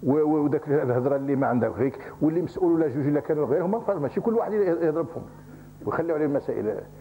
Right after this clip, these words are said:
والمسائل ديال الامام اللي هو فيه نقص او فيه تقصير، يترك ذاك التقصير ويقوم بالواجب ديالو. عيب الناس يكون هو، حتى لو كان ما يكونش مسلم وجار المسجد، لا صلاه الا جار المسجد الا في المسجد، هو ساكن في الصمعه ديال الجامع وما يجي، ما يجيش،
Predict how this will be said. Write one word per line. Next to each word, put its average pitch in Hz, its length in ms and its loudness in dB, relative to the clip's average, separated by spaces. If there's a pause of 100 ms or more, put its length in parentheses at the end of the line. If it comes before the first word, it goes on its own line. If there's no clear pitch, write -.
(280)
والمسائل 185 580 0
ديال 180 140 2
الامام 143 320 0
اللي 117 200 0
هو 101 140 2
فيه 107 160 0
نقص 175 340 -2 (420)
او 214 100 2
فيه 147 180 0
تقصير، - 420 -4 (580)
يترك 220 220 2
ذاك 180 140 0
التقصير - 400 -4 (300)
ويقوم 220 280 0
بالواجب 127 420 -2
ديالو. 123 300 2 (600)
عيب 196 260 0
الناس 170 260 -2
يكون 131 280 0 (100)
هو، 113 100 2
حتى - 160 0
لو 208 100 2
كان 175 140 -2
ما 156 60 2
يكونش 135 280 -2
مسلم 123 340 0 (380)
وجار 160 380 2
المسجد، 107 400 -4
لا 180 160 2
صلاه 185 300 0
الا 175 140 2
جار 165 180 2
المسجد 165 280 0
الا 165 240 2
في 143 60 -4
المسجد، 101 300 -8 (300)
هو 180 80 4
ساكن 190 300 0
في 165 80 0
الصمعه 170 520 -2
ديال 165 140 2
الجامع 139 240 0
وما 139 140 2
يجي، 113 200 0
ما 131 120 2
يجيش، 101 300 -2